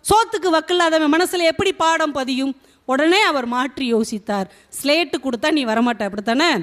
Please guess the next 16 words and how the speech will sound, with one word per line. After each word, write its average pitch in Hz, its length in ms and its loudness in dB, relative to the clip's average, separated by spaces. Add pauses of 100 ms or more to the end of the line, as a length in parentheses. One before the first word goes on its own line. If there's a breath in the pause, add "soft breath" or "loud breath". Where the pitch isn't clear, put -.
(320 loud breath)
பிளேட்டு 370 380 2
கொடுத்து 294 400 0 (240 loud breath)
சோறு 392 540 2
போடுகிறேன், 311 580 0 (120 loud breath)
நீ 285 220 4
வா 349 220 6 (160)
என்றார். 277 440 0 (120)
எல்லாரும் 320 520 0
ஓடியான்ட்டாங்க. 190 500 -8 (2000)
எல்லாரும் 277 340 0
புத்தக 330 360 0
பையை 269 380 0
பார்த்தார்கள், 247 720 -2
காமராஜர் 247 580 2
மட்டும்தான் 220 540 -2
பிள்ளைகளின் 233 480 0